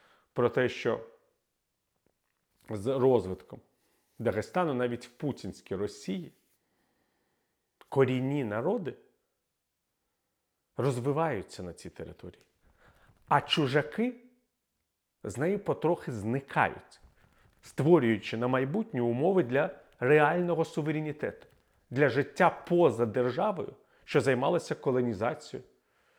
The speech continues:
цієї непростої гірської землі.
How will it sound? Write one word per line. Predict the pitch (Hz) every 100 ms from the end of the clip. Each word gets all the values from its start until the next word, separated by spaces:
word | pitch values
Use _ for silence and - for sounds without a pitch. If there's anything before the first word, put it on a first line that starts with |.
| _ _ _ _
цієї | - 117 120 135 139 - _ _ _ _ _ _ _ _ _ _ _
непростої | 131 127 113 - - 127 123 123 _ _ _ _ _ _ _ _ _ _ _ _ _ _ _
гірської | 104 139 113 - 113 107
землі. | 98 104 92